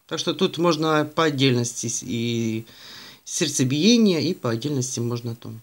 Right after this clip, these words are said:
Так что вот такая вот штукенция. Так что, видите, всё очень хорошо работает, и, и без всяких проблем. Так что классная штука. Так что мама моя будет просто-напросто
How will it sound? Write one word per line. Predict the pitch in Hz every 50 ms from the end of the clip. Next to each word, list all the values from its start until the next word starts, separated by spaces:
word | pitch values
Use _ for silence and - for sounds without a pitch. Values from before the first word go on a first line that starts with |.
| _ _
Так | - 127 123
что | - - - 135
вот | 135 151 151
такая | 151 143 139 - 165 170 165 147
вот | 135 131
штукенция. | 127 - - 131 127 - 123 120 123 - -
Так | - 139
что, | 135 135 147
видите, | 143 143 156 170 147 151 131 131 127 123
всё | - - - - 175 180 170
очень | - - 143 135 135 143 135
хорошо | 131 135 131 127 131 127 - 135 120
работает, | 123 127 131 139 190 233 240 240 - 196 196 190 185 180 180 - - -
и, | 135 131 127 127 127 123 120 120 117 117 117 117 - -
и | - - - - 139 135 - 127 127 131 127 -
без | - 120
всяких | - - - 139 131 - - - 123 - _ _ _ _ _ _ _ _ _ _ _ _ _ _
проблем. | - 131 131 120 117 107 107 104 107 - _ _ _ _ - _ _ -
Так | 135 131
что | - 135
классная | 135 151 160 156 - - 135 123
штука. | 127 - 214 214 - -
Так | - 143 131
что | - - 151 131 - -
мама | - 123 123 123 135 165 196 214 214 208 208 208
моя | 202 196 196 196 190 190 190
будет | 185 160 131 120 120 139 147 165 170 -
просто-напросто | _ - 104 120 131 - - 151 143 123 117 113 110 - 131 131 - - - 143